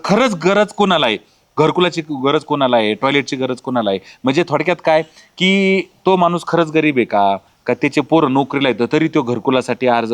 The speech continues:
करतोय. आपण काय करू, त्याच्यातून आहे ना, छाननी करू आणि ते अर्ज बाद करून टाकू. जे पैशावाले येतं, ज्यांच्याकडे जमीन आहे, फोर व्हीलर आहे, ट्रॅक्टर आहे, असे लोक बाद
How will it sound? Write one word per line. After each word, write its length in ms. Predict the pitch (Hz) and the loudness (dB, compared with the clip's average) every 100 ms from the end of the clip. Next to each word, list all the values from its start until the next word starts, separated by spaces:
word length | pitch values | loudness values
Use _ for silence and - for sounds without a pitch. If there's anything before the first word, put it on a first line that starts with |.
| 113 | -4
करतोय. 300 | 110 110 104 - - - | -6 -4 -4 -6 -20 -10
आपण 220 | - 143 185 | -4 -2 0
काय 120 | 190 | 0
करू, 300 | 160 151 175 | 0 2 2
त्याच्यातून 400 | 180 170 170 180 | 0 -2 0 0
आहे 80 | 139 | 0
ना, 80 | 117 - | -2 -2
छाननी 220 | 139 151 | -2 -2
करू 240 | 131 113 | 0 0
आणि 180 | 107 117 | 2 0
ते 60 | 151 | 2
अर्ज 220 | 139 139 | 2 2
बाद 240 | 135 156 160 | -2 0 -2
करून 280 | - 147 | -2 -2
टाकू. 260 | 135 131 104 | -2 -4 -6
जे 120 | 98 | -6
पैशावाले 520 | 135 165 156 120 113 | -2 0 0 0 2
येतं, 220 | 123 95 113 | 0 2 0
ज्यांच्याकडे 440 | 123 127 110 107 | 0 0 -2 -2
जमीन 320 | 110 117 117 | 0 0 2
आहे, 140 | 110 110 - - _ | 0 -2 -6 -20 _
फोर 120 | 120 131 | 0 2
व्हीलर 240 | 123 110 | 2 2
आहे, 140 | 123 | 0
ट्रॅक्टर 360 | 131 131 120 - | 0 -4 -6 -4
आहे, 100 | 120 | 0
असे 200 | 120 107 | 0 -2
लोक 160 | 107 123 | -4 -2
बाद 160 | 127 | 0